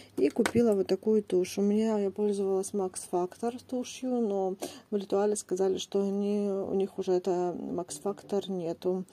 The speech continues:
Ну, наверное, в связи с этими санкциями или еще чем-то, но мне Max Factor очень нравилось. Ну, вот сейчас вот эту попробую L'Etoile,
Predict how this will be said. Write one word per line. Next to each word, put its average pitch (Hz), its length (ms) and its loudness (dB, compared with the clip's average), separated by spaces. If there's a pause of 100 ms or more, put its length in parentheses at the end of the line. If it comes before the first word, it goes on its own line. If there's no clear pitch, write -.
(1400)
Ну, 269 420 6
наверное, 196 480 0 (1040)
в - 40 -18
связи 202 360 0
с - 120 -4
этими 190 460 0 (120)
санкциями 220 760 0
или 180 120 -2
еще 233 320 -2
чем-то, 208 480 -2
но 196 120 0
мне 196 180 0
Max 202 400 -4
Factor 196 360 -4
очень 185 240 0
нравилось. 170 520 -2
Ну, 262 140 4
вот 226 140 2
сейчас 208 320 -4
вот 185 140 -6
эту - 180 -6
попробую 175 640 -2
L'Etoile, 214 440 -2